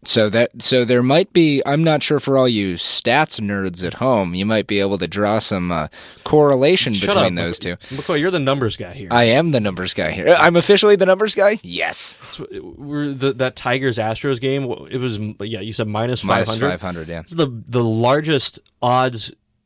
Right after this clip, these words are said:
Speaker 2: upset in an M L B game in fifteen years.
Speaker 1: And I'm not sure why you would, like, you win, sure, if you're betting fifty-five thousand dollars, you win ten thousand? Was it,
Speaker 2: I'm just surprised
Speaker 1: how it
Speaker 2: that
Speaker 1: goes?
Speaker 2: it was, you know, that, that big of an upset.
Speaker 1: It was a, it was a two-to-one.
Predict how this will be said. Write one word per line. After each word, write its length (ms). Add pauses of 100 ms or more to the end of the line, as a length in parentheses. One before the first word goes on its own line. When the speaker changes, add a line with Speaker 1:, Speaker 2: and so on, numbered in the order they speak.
(460)
Speaker 2:
upset 460 (260)
in 220
an 160
M 160
L 100
B 140
game 260
in 100
fifteen 640
years. 460 (380)
Speaker 1:
And 180
I'm 180
not 240
sure 240
why 680
you 280
would, 260 (240)
like, 240
you 160
win, 280
sure, 340
if 160
you're 100
betting 260
fifty-five 540
thousand 240
dollars, 240
you 80
win 520 (360)
ten 200
thousand? 320
Was 180
it, 160 (180)
Speaker 2:
I'm 120
just 160
surprised 280
Speaker 1:
how 60
it 40
Speaker 2:
that 60
Speaker 1:
goes? 100
Speaker 2:
it 60
was, 260
you 100
know, 120
that, 300
that 180
big 160
of 80
an 60
upset. 520
Speaker 1:
It 80
was 140
a, 60 (140)
it 60
was 120
a 60
two-to-one. 640